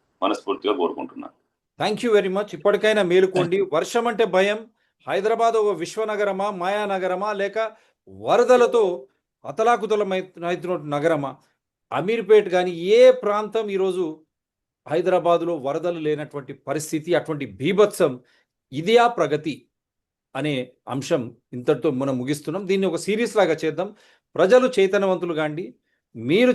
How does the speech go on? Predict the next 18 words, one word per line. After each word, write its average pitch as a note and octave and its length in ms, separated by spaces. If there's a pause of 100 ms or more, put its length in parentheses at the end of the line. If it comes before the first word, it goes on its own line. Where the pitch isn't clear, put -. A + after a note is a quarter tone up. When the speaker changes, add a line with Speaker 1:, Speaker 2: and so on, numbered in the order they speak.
Speaker 2:
చైతన్యవంతులు G3+ 580
అయితే D#3 200 (140)
తప్ప D#3 220 (800)
దీనికి F3 340 (460)
ఫుల్ D3+ 200
స్టాప్ D#3 300
పెట్టే D3+ 220 (120)
మార్గం D#3 320 (140)
లేనే D#3+ 300
లేదు. G#2+ 120 (180)
Thank F#3 220
you, D3 60 (260)
డాక్టర్ C#3 220
రాజేందర్ C3 340
గారు. - 200
Speaker 1:
తప్పకుండా. G2+ 420
అందరికీ A2+ 300
నమస్కారాలు. F2+ 460